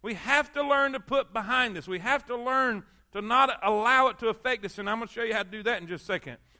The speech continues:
We have to forget past adversities. Past adversities. And you can put under that failures, problems, obstacles, whatever it is,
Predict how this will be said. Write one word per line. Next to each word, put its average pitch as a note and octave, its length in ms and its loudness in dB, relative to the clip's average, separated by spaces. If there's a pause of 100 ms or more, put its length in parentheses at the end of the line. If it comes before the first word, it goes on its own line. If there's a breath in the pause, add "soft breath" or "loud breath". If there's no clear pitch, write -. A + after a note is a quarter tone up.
(320)
We A#3 160 -2
have C#4+ 260 4
to D4 120 -8
forget B3+ 520 -2
past C4+ 600 -2 (160)
adversities. G3+ 1040 -2 (1600)
Past C4+ 460 2
adversities. A3+ 1000 -2 (540)
And G#3 160 -4
you C4+ 100 -2
can A#3 160 -4
put C4 180 -2
under C4 220 -4
that B3 480 -2
failures, A3+ 760 2 (120)
problems, G#3+ 800 4
obstacles, G3 680 0
whatever A#3 380 2
it A3+ 100 -6
is, G3+ 500 -6